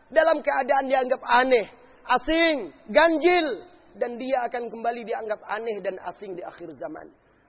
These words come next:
"Fatuba lil ghuraba." Beruntung engkau, wahai saudara-saudaraku. Rasulullah bersabda sallallahu alaihi wasallam, "Tuba lil ghuraba."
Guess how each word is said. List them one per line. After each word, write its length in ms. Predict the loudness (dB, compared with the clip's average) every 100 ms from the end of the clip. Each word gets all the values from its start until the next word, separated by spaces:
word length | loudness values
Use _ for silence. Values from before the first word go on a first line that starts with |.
| _ _
"Fatuba 800 | -4 -4 -8 -8 -10 -10 -6 -4
lil 240 | -4 -8
ghuraba." 480 | -10 -10 -8 -8 -10 -16 _ _
Beruntung 720 | -4 0 0 -2 -2 -2 -2
engkau, 400 | -2 4 8 8
wahai 240 | 8 4 4
saudara-saudaraku. 1120 | 2 2 0 -2 -2 -4 -2 -2 -2 -4 -14 -18 _ _
Rasulullah 480 | -4 -4 -4 0 0
bersabda 480 | 2 2 2 2 0
sallallahu 480 | 0 0 2 2
alaihi 400 | 0 0 0 0
wasallam, 480 | -4 -2 -4 -4 -8 -10 _ _ _
"Tuba 480 | 4 6 6 6 4
lil 160 | 2 -4
ghuraba." 560 | -6 -4 0 2 2 -2